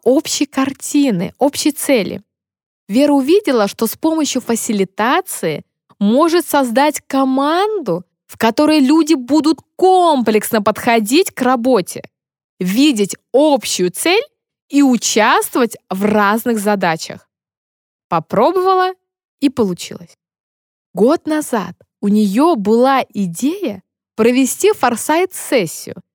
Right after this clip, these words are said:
чтобы все команды издательства посмотрели в будущее. Тогда эта идея не проросла. Но через год она дозрела –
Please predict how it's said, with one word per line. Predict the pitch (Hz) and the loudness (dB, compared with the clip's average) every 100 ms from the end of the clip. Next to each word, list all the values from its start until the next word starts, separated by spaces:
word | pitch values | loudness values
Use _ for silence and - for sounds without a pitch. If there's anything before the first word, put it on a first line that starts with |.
| _ | _
чтобы | - - 277 349 | -10 -2 2 2
все | - - 427 | 0 0 0
команды | 453 269 247 330 349 247 220 | 0 0 0 0 0 0 -2
издательства | 196 170 170 165 190 - 302 320 349 _ _ - | -2 -2 -2 -4 -10 -10 -6 -6 -8 _ _ -4
посмотрели | 247 - 226 220 196 214 214 277 302 294 | -4 -2 -2 -2 -2 -2 2 2 4 2
в | 247 | 0
будущее. | 208 233 269 202 180 - - - _ _ _ _ _ _ | -4 -2 0 0 -2 -6 -10 -14 _ _ _ _ _ _
Тогда | - 294 427 | -4 0 2
эта | 494 339 | 2 2
идея | 285 359 440 359 - | 2 4 4 2 -2
не | 311 | -6
проросла. | 294 285 254 226 - 95 - _ _ _ _ _ _ _ - | -6 -4 -4 -6 -10 -16 -18 _ _ _ _ _ _ _ -2
Но | 208 269 | 2 2
через | - 220 196 185 | 0 0 0 0
год | 190 339 494 - _ _ | 0 0 0 -6 _ _
она | - 208 220 294 | -4 0 0 2
дозрела – | 294 277 254 247 214 180 170 | 0 0 0 0 -2 -6 -12